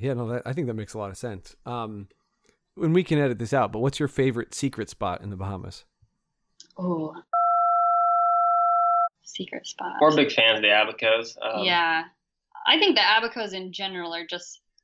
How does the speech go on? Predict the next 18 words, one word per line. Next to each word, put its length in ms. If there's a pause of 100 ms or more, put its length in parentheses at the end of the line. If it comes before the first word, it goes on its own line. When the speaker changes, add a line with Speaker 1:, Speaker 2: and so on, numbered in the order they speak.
Speaker 3:
They're 120
very 160
underrated. 600
Everyone 300
goes 160
Speaker 2:
Yes. 60
Speaker 3:
down 240
to 40
the 60
Exumas, 560
and 160
Exumas 320
is 80
just 200
full 200
of 140
goddamn 420
mega 180